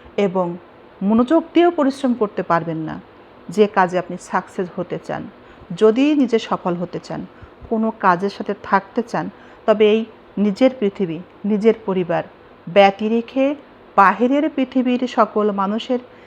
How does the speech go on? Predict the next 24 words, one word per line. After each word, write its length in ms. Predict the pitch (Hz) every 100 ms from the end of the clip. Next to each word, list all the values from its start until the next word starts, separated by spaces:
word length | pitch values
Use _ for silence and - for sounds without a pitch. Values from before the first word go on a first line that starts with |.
| - -
চিন্তা 400 | - 220 208 214
ভাবনা, 380 | 202 175 160 156 -
আপনাকে 500 | 190 185 185 180 180
নিয়ে 180 | 175 175
যা 160 | 185 190 -
করে 240 | 262 254
তারা, 280 | 214 151 147 - - - -
আপনাকে 800 | - 214 - - 262 262 269 269
নিয়ে 260 | 269 214 220
যারা 320 | 214 202 208 240 - - -
যা 300 | 165 214 214 165
বলে, 360 | 190 208 170 180 - - - -
তারা 180 | 202 208
যা 180 | 240 202 170
বলছে, 480 | 214 233 - 175 165 - - -
সেগুলো 500 | - 240 214 240 262 254
কানে 500 | 226 196 190 196 208
নেওয়াটা 500 | 208 185 180 196 240 214
বন্ধ 300 | 180 175 165
করতে 320 | 170 147 -
হবে। 300 | 170 156 151 185 - - - - - -
তাদের 380 | - 190 190 254 262
কথাগুলো 460 | 277 277 277 269
কানে 440 | 277 247 196 202